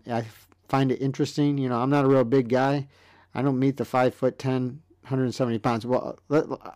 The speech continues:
I, I can meet the hundred seventy pounds. That, that's not always a big problem, right, guys?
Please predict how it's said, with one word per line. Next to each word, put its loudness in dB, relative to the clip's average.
I, 4
I 6
can 6
meet 6
the 4
hundred 2
seventy 4
pounds. 2
That, 0
that's 0
not 4
always 4
a 0
big 0
problem, 4
right, 0
guys? -2